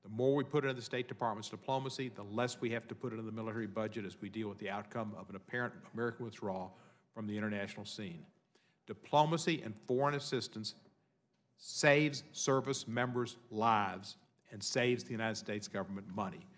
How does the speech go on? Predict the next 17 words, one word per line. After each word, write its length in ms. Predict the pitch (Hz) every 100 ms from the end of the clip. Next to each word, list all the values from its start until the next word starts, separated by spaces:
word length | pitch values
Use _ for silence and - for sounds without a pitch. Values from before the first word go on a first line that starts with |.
| _ _
by 100 | 98 98
putting 320 | - 117 107 131 - _ -
less 180 | 131 135
soldiers 540 | - 131 120 120 107
in 40 | 95
harm's 400 | 110 110 107 -
way 300 | 104 90 98 - - _ 98
and 80 |
doing 220 | 101 101 101
the 60 |
right 260 | 101 107 113 -
thing 220 | 110 104
to 60 | 95
try 180 | - 107
to 60 |
head 240 | - 131 113
off 240 | 104